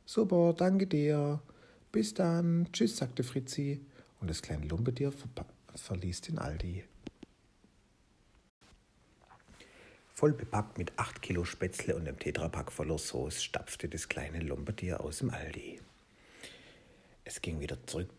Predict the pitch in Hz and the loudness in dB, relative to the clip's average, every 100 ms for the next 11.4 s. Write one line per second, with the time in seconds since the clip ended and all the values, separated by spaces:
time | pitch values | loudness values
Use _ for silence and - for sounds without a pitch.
0 | - 90 80 87 76 73 - - - - | -10 -6 -4 -4 -4 -6 -8 -12 -14 -20
1 | - - 85 - - 117 107 101 - - | -20 -10 -8 -4 2 2 2 -2 -6 -4
2 | 80 80 98 - - - 78 78 69 80 | -4 -2 -2 -2 -2 -2 -2 -4 -4 -2
3 | 90 80 - - 87 101 - 80 78 - | -2 -4 -6 -4 -4 -4 -6 -6 -6 -4
4 | 82 87 - 80 78 104 117 - 117 170 | -4 -4 -4 -6 -4 -2 -2 0 2 2
5 | 180 123 - 82 85 80 - - 69 - | 2 0 0 -6 -6 -6 -6 -8 -10 -10
6 | - 78 - - _ - - - - - | -8 -8 -12 -20 _ -20 -20 -20 -20 -20
7 | _ _ - - 76 - 60 64 - 73 | _ _ -4 -2 -4 -4 -6 -6 -6 -6
8 | 58 - - 92 92 95 87 - 113 143 | -6 -6 -4 -4 -4 -4 -6 0 2 2
9 | - 95 85 - 85 - - _ _ _ | 2 0 -2 -6 -12 -16 -20 _ _ _
10 | - 175 - - - 104 - 78 - 123 | -2 -2 -2 -6 -4 -6 -6 -8 -6 -6
11 | - 73 - | -6 -8 -8